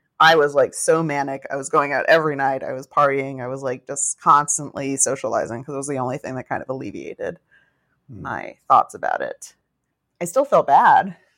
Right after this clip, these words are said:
Speaker 1: but it helped a lot just to be around other people and doing new stuff, for sure.
Speaker 2: Mm-hmm.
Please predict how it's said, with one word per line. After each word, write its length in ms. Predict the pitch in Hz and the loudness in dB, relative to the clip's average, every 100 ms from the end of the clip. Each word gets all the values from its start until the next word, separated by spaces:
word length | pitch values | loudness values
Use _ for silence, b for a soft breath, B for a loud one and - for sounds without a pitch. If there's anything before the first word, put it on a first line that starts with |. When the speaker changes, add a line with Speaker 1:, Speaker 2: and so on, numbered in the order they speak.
| _ _ _ _ - | _ _ _ _ 0
Speaker 1:
but 320 | 160 151 147 | 4 4 4
it 140 | 156 | 0
helped 240 | 156 131 - | 0 -4 -6
a 40 | |
lot 260 | 131 123 - | -4 -2 -4
just 140 | 120 - | -10 -12
to 60 | |
be 80 | - | -12
around 200 | - 127 | -8 -8
other 140 | 127 139 | -8 -8
people 280 | 139 139 | -12 -10
and 140 | 139 135 | -12 -10
doing 200 | 135 131 | -10 -10
new 100 | 131 | -12
stuff, 500 | - - 69 - _ _ | -10 -8 -8 -10 _ _
for 80 | - | -20
sure. 300 | - - 160 | -12 -12 -12
Speaker 2:
Mm-hmm. 220 | 98 92 | -16 -16